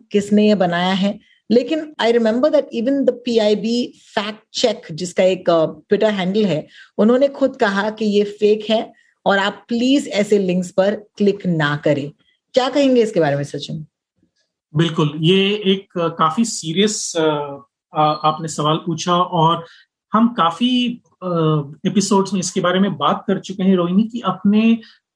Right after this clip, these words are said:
Speaker 2: जो पैसे हैं वो हम कैसे नहीं, you know, फ्रॉडुलेंट मामलों में खर्च कर सकते हैं। देखिए,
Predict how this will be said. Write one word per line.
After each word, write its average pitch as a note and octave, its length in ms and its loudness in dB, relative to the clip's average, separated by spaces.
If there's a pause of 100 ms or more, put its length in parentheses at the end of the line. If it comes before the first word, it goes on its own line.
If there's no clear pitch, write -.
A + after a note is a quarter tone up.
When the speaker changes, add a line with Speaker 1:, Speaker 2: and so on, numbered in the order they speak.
(120)
Speaker 2:
जो G3+ 140 0
पैसे E3 440 -2
हैं D3+ 380 -2 (100)
वो F3 320 0
हम F#3+ 240 2
कैसे E3+ 520 -2
नहीं, F#3+ 880 2 (380)
you E3+ 80 2
know, F#3+ 100 0
फ्रॉडुलेंट G3+ 720 0 (200)
मामलों D#3+ 320 0
में D#3 240 -6
खर्च D#3 260 -4
कर D3 120 -8
सकते - 300 -14
हैं। C#3 60 -18
देखिए, G#3 380 0